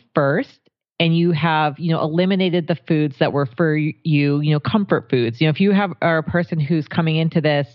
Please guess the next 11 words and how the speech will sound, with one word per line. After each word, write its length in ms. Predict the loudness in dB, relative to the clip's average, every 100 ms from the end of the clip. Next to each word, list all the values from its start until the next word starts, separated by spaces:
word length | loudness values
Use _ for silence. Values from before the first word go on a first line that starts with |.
| _ _ _ _ _ _ _
who, 240 | 0 2
you 140 | 2 0
know, 80 | 0
has 280 | 0 -2
a 80 | -2
dessert 460 | -2 -2 0 -2 -2 -4
after 240 | -4 -4
dinner 260 | -4 -4 -2
every 280 | -2 -2 -2
night, 420 | 0 0 -2 -6 -4
or 440 | 0 0 0 -2